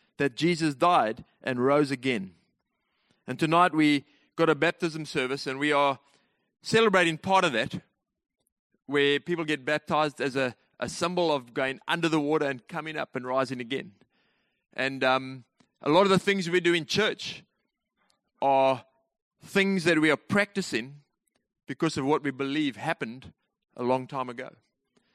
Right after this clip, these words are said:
Um, we praise and worship because that's what we believe is happening right now in the presence of God. We lift our hands because the Bible talks about lifting holy hands.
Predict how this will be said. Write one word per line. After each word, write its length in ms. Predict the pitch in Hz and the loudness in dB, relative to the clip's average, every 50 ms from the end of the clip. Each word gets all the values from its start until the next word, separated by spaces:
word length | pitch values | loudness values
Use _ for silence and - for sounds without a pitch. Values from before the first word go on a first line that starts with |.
| _ _ _ _ _ | _ _ _ _ _
Um, 500 | - 117 120 123 123 120 120 123 123 120 - _ _ _ _ _ | -2 -2 -2 -2 -4 -8 -10 -12 -14 -16 -20 _ _ _ _ _
we 120 | 143 175 | 4 4
praise 320 | 196 - - 196 196 190 160 | 4 4 4 4 4 4 4
and 160 | 180 165 156 | 2 2 4
worship 380 | 160 185 208 208 - 147 104 - | 4 4 4 4 2 -2 -4 -6
because 220 | 135 135 147 123 | -8 -8 -6 -4
that's 200 | 143 160 165 - | -2 -4 -4 -4
what 100 | 151 139 | -4 -4
we 100 | 147 147 | -2 -2
believe 280 | 131 135 139 147 143 131 | -2 -2 -2 -2 -4 -4
is 80 | 123 | -6
happening 360 | 123 131 160 - 160 135 123 | -6 -6 -6 -6 -6 -8 -6
right 240 | 123 139 139 139 123 | -2 0 0 -2 -2
now 180 | 131 139 139 120 | -4 -6 -6 -6
in 80 | 113 | -6
the 80 | 120 113 | -8 -10
presence 400 | - - 143 127 - 123 110 - | -8 -8 -10 -10 -10 -14 -16 -16
of 140 | 107 101 104 | -18 -8 -6
God. 320 | 127 120 - - - 147 _ _ _ _ _ _ _ _ _ _ _ _ _ _ - | -6 -6 -6 -8 -14 -20 _ _ _ _ _ _ _ _ _ _ _ _ _ _ 0
We 120 | 143 151 | 2 4
lift 280 | 160 175 190 185 - 190 | 4 4 4 2 2 2
our 120 | 156 156 | 2 2
hands 360 | 143 160 185 185 175 151 131 | 0 -2 -2 -2 -2 -4 -8
because 160 | - - 139 | -12 -12 -10
the 80 | 131 131 | -6 -4
Bible 220 | 135 143 147 143 | -4 -2 -2 -4
talks 280 | - - 175 180 170 - | -2 -2 -2 -2 -2 -2
about 160 | 139 131 117 | -4 -4 -2
lifting 480 | 113 139 151 170 175 - - 151 123 113 | 0 2 2 2 2 0 -6 -12 -12 -12
holy 400 | 107 113 143 147 147 143 135 123 | -12 -10 -6 -4 -4 -2 -2 -4
hands. 600 | 131 147 127 107 - - - - - - - | -4 -6 -8 -8 -10 -16 -20 -20 -20 -20 -20